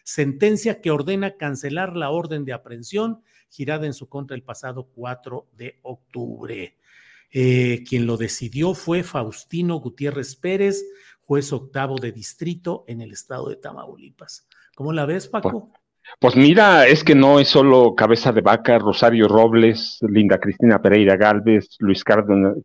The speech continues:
Speaker 2: Cárdenas Palomino. Sí, me parece que está la marca priista de la presidenta, es, de la ministra presidenta de la Suprema Corte, pero sí, claro, habría, habría que analizar t-, c-, cómo le conceden, eh,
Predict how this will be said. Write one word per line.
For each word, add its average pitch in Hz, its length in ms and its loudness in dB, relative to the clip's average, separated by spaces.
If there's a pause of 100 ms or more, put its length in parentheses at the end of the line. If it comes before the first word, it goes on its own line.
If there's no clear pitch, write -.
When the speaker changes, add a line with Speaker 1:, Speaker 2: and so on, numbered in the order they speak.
Speaker 2:
Cárdenas 110 460 0
Palomino. 113 680 4 (320)
Sí, 113 200 2 (320)
me 117 200 4
parece 113 420 2
que - 80 -4
está 117 220 0
la 117 120 4
marca 117 720 0
priista 117 800 0 (340)
de 110 220 2
la 95 340 2 (140)
presidenta, 123 1300 2
es, 98 280 4
de 117 240 2
la 110 120 4
ministra 147 540 4
presidenta 113 580 2
de 98 100 -2
la 90 100 2
Suprema 107 420 -2
Corte, 131 320 2
pero 98 160 -2
sí, - 160 -6
claro, 104 280 2
habría, 95 240 2 (100)
habría 104 240 2
que 120 80 -2
analizar 110 460 0 (600)
t-, 165 100 -2
c-, - 60 -12 (260)
cómo 131 460 2
le 120 160 2
conceden, 98 880 2
eh, - 200 -8